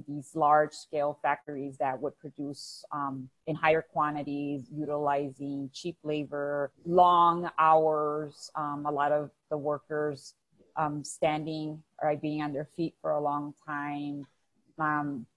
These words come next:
due to no strict, um, sort of, uh, implementation of labor laws in, in certain, you know, in Mexico, especially with respect to these maquilas. Um,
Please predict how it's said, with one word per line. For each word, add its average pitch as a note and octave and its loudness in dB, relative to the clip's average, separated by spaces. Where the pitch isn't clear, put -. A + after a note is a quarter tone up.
due E3 2
to D#3+ 0
no D#3 4
strict, - -4
um, C#3+ -6
sort D3+ -2
of, C#3+ 2
uh, C#3+ 0
implementation D3+ -4
of C#3+ -4
labor D3 -2
laws D3+ 0
in, D3 -6
in C#3+ -6
certain, C#3+ -8
you D#3 -4
know, C#3 -6
in C#3+ -10
Mexico, D3 -4
especially D3+ -4
with C#3+ -10
respect C#3 -8
to C3+ -18
these C#3+ -12
maquilas. E3 -2
Um, F3+ 4